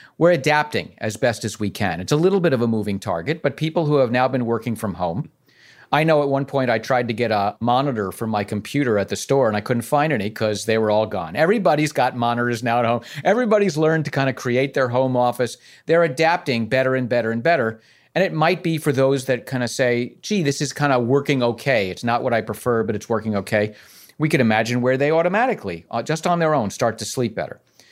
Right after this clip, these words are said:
But there is this possibility that those that have thrown away a lot of what we would call good sleep health inadvertently are at more risk for chronic insomnia. And those that,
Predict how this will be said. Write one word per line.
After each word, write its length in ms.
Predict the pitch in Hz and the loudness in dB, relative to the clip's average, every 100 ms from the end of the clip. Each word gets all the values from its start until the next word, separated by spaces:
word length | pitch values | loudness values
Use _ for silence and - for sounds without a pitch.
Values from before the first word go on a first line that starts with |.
| - _ _ _ - | -20 _ _ _ 2
But 300 | 131 123 - | 2 2 0
there 180 | 135 | 0
is 200 | 147 156 | 2 0
this 200 | 139 127 | -2 -4
possibility 840 | - - 127 120 110 160 156 117 117 | -4 -2 -2 -2 0 2 2 0 -2
that 380 | 101 113 107 104 | -2 -2 -2 -2
those 360 | 139 165 175 | 0 2 0
that 160 | 135 123 | -2 -4
have 560 | 113 117 117 117 110 - _ _ _ _ | -2 0 0 0 -4 -12 _ _ _ _
thrown 460 | - - 151 175 208 | -14 -2 2 4 4
away 300 | 170 160 160 | 2 2 2
a 80 | 135 | 2
lot 220 | 131 139 | 2 0
of 100 | 123 | -2
what 160 | 131 127 | -4 -2
we 160 | 120 | -2
would 160 | 113 110 | -2 -4
call 240 | 131 117 | 0 0
good 240 | 101 135 120 | 0 -2 -2
sleep 320 | - 123 - | -2 -2 0
health 520 | 135 139 98 - - _ _ _ _ | 2 2 2 -4 -20 _ _ _ _
inadvertently 720 | 151 127 107 139 113 92 104 - _ _ _ _ _ _ - - | 0 2 2 2 0 -4 -6 -10 _ _ _ _ _ _ -8 2
are 180 | 143 | 4
at 140 | 147 143 | 4 2
more 240 | 127 120 | 2 2
risk 340 | 107 123 - - | 2 0 -4 -8
for 140 | 131 | -8
chronic 340 | - 135 135 | -2 -2 -2
insomnia. 480 | 139 - 139 147 196 - - - - - | -4 -4 -2 0 -2 -4 -20 -18 -16 -2
And 200 | 185 190 | 2 2
those 420 | 156 190 220 226 | 4 4 4 2
that, 160 | - 170 | 0 0